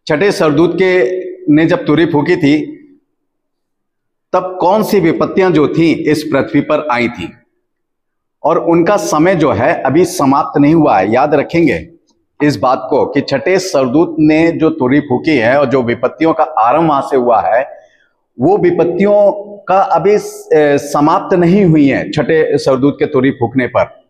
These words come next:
जो भी विपत्तियां आई हैं। इस बात को ध्यान में रख, रखेंगे, क्योंकि आगे जब हम परमेश्वर के वचन को पढ़ेंगे खा-, प्रकाशित वाक्य की पुस्तक में, तो बहुत सी बातें अलग दे, दे जा रही हैं, या यूहन्ना अलग दर्शन जो है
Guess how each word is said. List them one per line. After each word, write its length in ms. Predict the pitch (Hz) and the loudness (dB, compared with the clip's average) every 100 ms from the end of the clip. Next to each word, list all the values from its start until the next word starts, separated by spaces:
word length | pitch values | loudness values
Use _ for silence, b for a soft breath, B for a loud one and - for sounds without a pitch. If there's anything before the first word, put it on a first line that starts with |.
| - | -6
जो 160 | 110 143 | -2 2
भी 120 | 156 | 2
विपत्तियां 520 | - - 147 127 110 | 2 0 -2 -2 -2
आई 120 | 98 | -2
हैं। 240 | 82 78 _ _ _ - | -6 -12 _ _ _ -2
इस 160 | 160 143 | 0 2
बात 320 | 143 139 - | 0 -2 -4
को 280 | 185 185 - | -4 -2 -4
ध्यान 280 | - 135 165 | -4 0 2
में 160 | 170 | 4
रख, 260 | 156 - - - | 2 0 -4 -2
रखेंगे, 480 | 131 - 165 143 98 B B B - | -2 0 0 0 0 B B B -6
क्योंकि 500 | 190 240 240 233 - - _ _ | -2 0 0 0 -6 -18 _ _
आगे 260 | 139 165 226 | 0 2 0
जब 200 | 214 190 | 0 0
हम 200 | 190 208 | 0 0
परमेश्वर 420 | 185 165 170 196 | 0 0 0 0
के 100 | 180 | 0
वचन 280 | 180 160 175 | 0 2 0
को 100 | 170 | 0
पढ़ेंगे 340 | 160 151 160 | 0 2 2
खा-, 300 | 160 143 - | 0 0 -2
प्रकाशित 480 | 170 139 143 143 147 143 | -2 -2 0 -2 -2 -2
वाक्य 200 | 139 143 | -2 -2
की 120 | 143 | -2
पुस्तक 380 | 135 131 151 - | -2 -2 -2 0
में, 180 | 147 175 B B B - | 0 0 B B B -4
तो 80 | 208 | -2
बहुत 500 | 143 156 190 220 - | 0 0 0 -2 -2
सी 100 | 208 | 0
बातें 580 | 170 156 196 - - - | 0 0 -2 -2 -8 -4
अलग 520 | 190 220 - - - - - | -2 0 -4 -10 -16 -20 -18
दे, 360 | 135 123 156 175 165 160 147 | -8 -2 0 0 0 0 0
दे 280 | 120 170 | 2 2
जा 180 | 156 139 | 2 2
रही 180 | 131 123 | 0 0
हैं, 360 | 101 82 - - | -2 -4 -6 -2
या 120 | 156 | 2
यूहन्ना 580 | 160 147 147 165 175 - | 2 2 2 2 0 0
अलग 280 | 156 180 139 | 0 0 0
दर्शन 340 | 143 - 180 147 | -2 0 0 2
जो 120 | 135 | 2
है 320 | 127 160 | 2 0